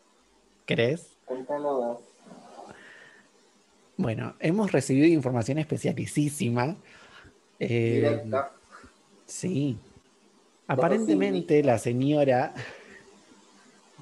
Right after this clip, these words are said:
Speaker 1: Kylie Minogue estaría haciendo un relanzamiento de su último disco titulado
Speaker 2: Mm.
Speaker 1: Disco, que aparentemente se va a denominar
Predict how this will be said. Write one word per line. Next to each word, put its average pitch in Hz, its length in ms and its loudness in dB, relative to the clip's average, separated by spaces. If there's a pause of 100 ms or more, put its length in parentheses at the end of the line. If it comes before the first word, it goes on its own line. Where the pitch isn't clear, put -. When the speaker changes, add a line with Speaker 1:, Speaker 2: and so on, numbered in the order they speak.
(240)
Speaker 1:
Kylie 147 400 0
Minogue 131 720 0 (1600)
estaría 151 460 2
haciendo 180 640 2
un 135 280 2
relanzamiento 160 1040 4
de 123 140 4
su 117 120 -2
último 131 380 0
disco 135 560 4
titulado 123 680 4
Speaker 2:
Mm. 302 240 6
Speaker 1:
Disco, 190 640 -2 (1800)
que 196 260 0
aparentemente 190 800 2
se 156 140 4
va 143 100 8
a 156 40 8
denominar 151 640 4